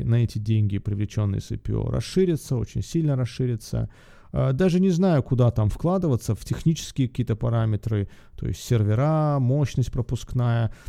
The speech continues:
Ну, да, конечно, в это тоже надо, потому что я помню интервью, а, главы Zoom.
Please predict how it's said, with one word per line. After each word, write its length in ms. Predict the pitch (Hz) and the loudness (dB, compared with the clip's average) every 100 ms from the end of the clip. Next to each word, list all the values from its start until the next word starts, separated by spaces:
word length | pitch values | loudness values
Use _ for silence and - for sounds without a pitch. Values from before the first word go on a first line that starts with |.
| - | -2
Ну, 300 | 170 190 - | 2 2 0
да, 440 | 156 165 160 165 101 | -10 2 6 6 6
конечно, 440 | 127 151 175 151 | 4 4 4 4
в 120 | 120 | 4
это 180 | 139 131 | 2 2
тоже 340 | - 147 107 104 | 4 4 6 4
надо, 320 | 107 147 131 | 4 2 0
потому 320 | 104 110 113 | 0 0 -2
что 160 | - 117 | 0 0
я 180 | 123 | 0
помню 440 | 139 160 160 147 135 | 2 4 6 6 4
интервью, 640 | 123 135 123 135 139 131 - - - | 4 4 4 4 2 0 -4 -20 -8
а, 460 | 127 120 117 117 | 0 2 4 2
главы 380 | 110 127 131 139 | 4 4 4 4
Zoom. 480 | 135 107 185 175 110 | 4 6 6 8 6